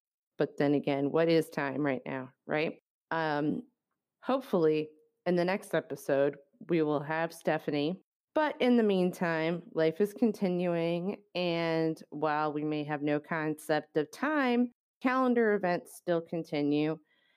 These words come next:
So if you're looking for something to do in quarantine on Mother's Day, or any day,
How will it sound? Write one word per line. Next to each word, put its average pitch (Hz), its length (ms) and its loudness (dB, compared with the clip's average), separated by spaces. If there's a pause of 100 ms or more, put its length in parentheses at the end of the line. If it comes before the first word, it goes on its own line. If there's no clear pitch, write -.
(200)
So 180 680 2
if 196 160 -4
you're 262 160 0
looking 311 600 -2
for 302 100 -8
something 208 540 -2
to 208 100 -8
do 156 560 0 (400)
in 196 160 2
quarantine 151 800 0
on 175 180 -2
Mother's 139 400 -4
Day, 139 380 -8 (400)
or 165 100 2
any 180 240 2
day, 139 400 -6